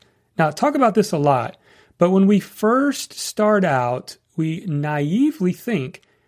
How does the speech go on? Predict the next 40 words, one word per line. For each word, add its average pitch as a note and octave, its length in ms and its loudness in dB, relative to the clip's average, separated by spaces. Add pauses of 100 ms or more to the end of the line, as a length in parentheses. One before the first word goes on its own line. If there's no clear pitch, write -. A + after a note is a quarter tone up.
(220)
that G3+ 120 2
we A3 60 2
want C4 220 -2
our C4 80 0
blog G3+ 300 2
to G3+ 60 2
be A3 120 0
for A3 160 0
everybody, D#3+ 640 0
right? G#3+ 360 -2 (760)
Uh, C#3+ 240 -2 (100)
anyone F3+ 600 0
and A#2+ 220 -10
everyone F3 680 0
can C#3+ 220 -6
benefit D3 460 -2
from C#3+ 220 -2
our C#3+ 220 4
advice, C#3+ 540 -2
we D3 80 -2
think. C3+ 420 -6 (720)
And G3 140 2
since C4 220 -4
our C4 140 -2
message G3+ 880 0 (460)
is G3 200 2
so A3+ 280 -2
watered G#3 540 2
down, E3 720 -2 (380)
you F3+ 80 -2
know G#3+ 80 4
what G3+ 100 4
happens? D3+ 640 -2 (460)
We F3+ 240 0
end F3+ 260 2
up G3 140 0
speaking C#3+ 640 -4
to C#3+ 160 -6
no C3+ 220 -2
one. C3 300 -6